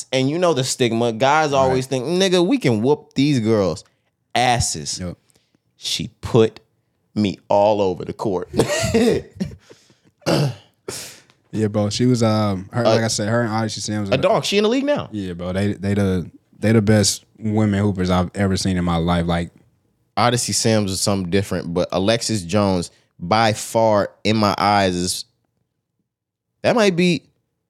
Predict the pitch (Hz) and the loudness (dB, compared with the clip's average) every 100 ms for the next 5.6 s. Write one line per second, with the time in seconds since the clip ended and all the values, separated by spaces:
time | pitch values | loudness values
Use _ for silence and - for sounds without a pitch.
0 | _ _ _ - 208 160 180 156 104 202 | _ _ _ 0 2 4 2 2 0 2
1 | 214 208 160 165 160 - 147 131 131 113 | 2 2 2 0 0 2 2 4 2 0
2 | - 110 101 101 78 - _ _ _ _ | -2 -4 -2 -2 -4 -8 _ _ _ _
3 | _ - 120 - - 117 104 107 110 131 | _ -4 -2 -2 -2 -2 -2 -2 0 0
4 | 113 101 90 90 78 104 98 120 143 120 | 0 0 2 0 0 0 0 2 0 -2
5 | 92 73 104 95 71 - | -8 -2 0 2 -2 -6